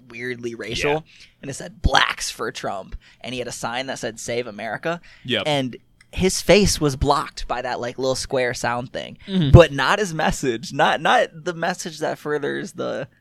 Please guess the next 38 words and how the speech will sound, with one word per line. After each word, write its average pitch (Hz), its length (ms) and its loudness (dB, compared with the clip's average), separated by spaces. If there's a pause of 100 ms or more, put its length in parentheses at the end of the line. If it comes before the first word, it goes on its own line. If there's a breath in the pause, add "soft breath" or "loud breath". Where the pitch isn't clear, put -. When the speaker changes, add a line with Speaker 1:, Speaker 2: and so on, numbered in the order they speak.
(380 soft breath)
Speaker 1:
political, 165 560 2
like, 131 220 -4
ideations 131 880 -6 (100)
of 131 240 -2
the 131 100 -8
right 110 400 -8 (320 soft breath)
or 196 220 -2
the, 139 220 -4
the 120 140 -10
sign, 226 560 -2
the 151 100 -6
Save 175 240 -6
America 160 300 -4
Speaker 2:
Yeah. 202 100 -2
Speaker 1:
sign. 131 540 -2 (260 soft breath)
And 170 180 -4
I 180 120 2
think 131 240 -4
that 123 160 -6
just - 180 -18
perfectly 120 500 -12
encapsulates 117 680 -4
how 120 220 -8
conservatives 123 640 -8
feel 123 180 -8
about 123 220 -8
black 120 240 -8
people 123 240 -8
in 120 100 -12
their 117 140 -12
movement. 120 480 -10
Speaker 2:
That's 117 240 -6
so - 180 -6
funny. 98 480 -4 (100)
Speaker 1:
You 113 120 0
Speaker 2:
Yeah. 101 80 0
Speaker 1:
know? 370 240 0
Speaker 2:
Yeah. 92 240 -2